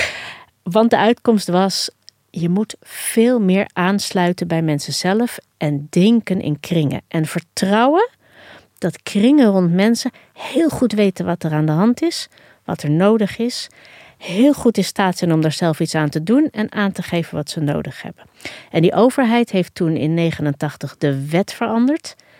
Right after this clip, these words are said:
en in de wet gezegd: er worden vanaf nu geen besluiten genomen over kinderen of jongeren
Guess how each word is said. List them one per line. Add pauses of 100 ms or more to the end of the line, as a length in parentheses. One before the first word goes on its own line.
(120)
en
in
de
wet
gezegd:
er
worden
vanaf
nu (300)
geen
besluiten
genomen
over
kinderen (420)
of
jongeren